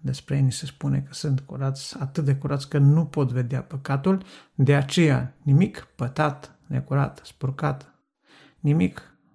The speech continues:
cu vreo pată sau vreo zbârcitură, cum zice în cartea Apocalipsei, nu va intra în împărăția lui Dumnezeu. Pentru că ochii lui Dumnezeu nu suportă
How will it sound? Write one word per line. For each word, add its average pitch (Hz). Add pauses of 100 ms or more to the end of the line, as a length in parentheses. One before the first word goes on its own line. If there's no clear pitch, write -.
cu -
vreo 123
pată 151
sau 131
vreo 131
zbârcitură, 135 (320)
cum 135
zice -
în 135
cartea 131
Apocalipsei, 135 (220)
nu 170
va 135
intra 135
în 131
împărăția 131
lui 123
Dumnezeu. 117 (500)
Pentru 139
că 139
ochii 156
lui 139
Dumnezeu 131
nu 135
suportă 135